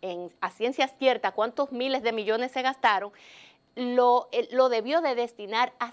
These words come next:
seguir desarrollando la tercera obra del, eh, la tercera línea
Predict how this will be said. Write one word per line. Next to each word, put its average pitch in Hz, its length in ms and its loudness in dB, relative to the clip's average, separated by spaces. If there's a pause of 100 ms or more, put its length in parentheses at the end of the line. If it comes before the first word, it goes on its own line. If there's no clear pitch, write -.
(120)
seguir 254 400 -2
desarrollando 214 800 -2
la 196 140 0
tercera 285 560 0
obra 269 260 2
del, 226 260 -4
eh, 214 140 -6
la 190 220 0
tercera 262 440 -4
línea 277 360 -4